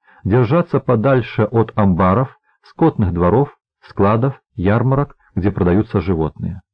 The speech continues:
Ужас в течение предстоящих семи дней моя общественная жизнь сильно ограничивалась. Особенно интересен был последний абзац. В случае чрезвычайных обстоятельств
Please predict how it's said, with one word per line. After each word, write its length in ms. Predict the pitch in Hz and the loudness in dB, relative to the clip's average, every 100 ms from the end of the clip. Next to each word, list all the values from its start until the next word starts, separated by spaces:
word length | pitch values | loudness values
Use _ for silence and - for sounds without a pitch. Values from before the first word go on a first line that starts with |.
| _ _ _ - | _ _ _ -4
Ужас 360 | 202 185 92 82 | 0 2 0 -4
в 140 | - | -6
течение 500 | - 95 151 143 131 | -6 -2 0 2 2
предстоящих 800 | - 113 - 107 135 135 - - | 0 -4 -2 0 0 0 -6 -6
семи 240 | 95 95 | -2 -2
дней 340 | 78 131 190 185 - _ - | 0 0 0 -2 -16 _ -4
моя 260 | 90 101 | 0 0
общественная 560 | 95 - 104 - 82 76 | 0 0 0 0 -4 -2
жизнь 420 | 98 180 180 180 _ _ _ - | 0 2 2 -2 _ _ _ -4
сильно 440 | 139 190 185 180 - - | 0 2 2 0 -6 -8
ограничивалась. 920 | 170 160 170 113 - 85 - - _ _ _ _ _ _ _ _ - - - - - - - | -4 0 2 0 -2 -8 -10 -14 _ _ _ _ _ _ _ _ -18 -16 -18 -20 -20 -20 -6
Особенно 520 | - - 262 240 240 | -4 -2 0 2 4
интересен 680 | 240 208 214 233 214 220 165 | 4 2 2 2 0 0 2
был 180 | 190 196 | 2 0
последний 600 | - 175 - 202 170 175 | 0 -2 2 2 2 2
абзац. 360 | 147 127 92 - - _ _ _ _ _ _ | 2 0 -2 -6 -20 _ _ _ _ _ _
В 80 | - | -14
случае 500 | - 175 240 - 220 | 0 2 2 0 -2
чрезвычайных 760 | - 147 139 - 208 196 123 107 | 0 0 0 2 2 2 2 -2
обстоятельств 840 | - - 98 98 98 131 135 _ | -4 -2 2 2 2 -2 -4 _